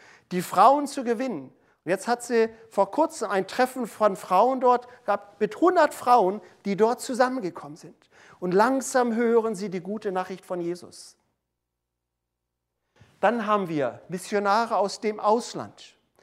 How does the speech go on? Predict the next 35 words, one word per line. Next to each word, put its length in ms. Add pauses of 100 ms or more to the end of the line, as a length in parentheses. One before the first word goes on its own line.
(280)
Wir 200
haben 160
Ukrainer, 800 (500)
die 140 (120)
durch 280
den 180
Krieg 300
hier 100
nach 160
Deutschland 540
gekommen 340
sind 120
und 80
sagen, 340
„Wir 80
sind 180
Missionare 640
im 140
Land 260
gewesen, 400
beziehungsweise 540 (240)
in 140
anderen 280
Ländern. 320
Jetzt 180
sind 200
wir 80
hier 140
in 100
Deutschland. 640 (560)
Wie 260
können 240
wir 120
hier 220
arbeiten?“ 520